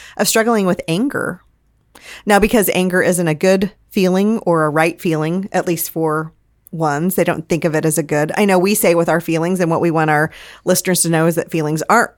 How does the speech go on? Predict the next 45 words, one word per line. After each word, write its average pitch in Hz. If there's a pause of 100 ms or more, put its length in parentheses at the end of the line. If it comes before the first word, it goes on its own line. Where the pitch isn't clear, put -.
(120)
right 151
or 143
wrong. 139
They 170
just 151
are. 170 (440)
Um, 156
it's 147
what -
we 156
do 247
with 208
our 151
feelings 151
that 151
matter. 156
But 175
for 202
a 185
one, 190 (100)
anger 185
feels 165
like 151
a 165
wrong 160
emotion 147
to 143
have. 156
So 185
they'll 208
just 190
keep -
stuffing 170
that 160
anger 160
down 147
unless 156
they're 151
aware 175 (340)
that -
anger 165
is 151
their 165
besetting 151
struggle. 147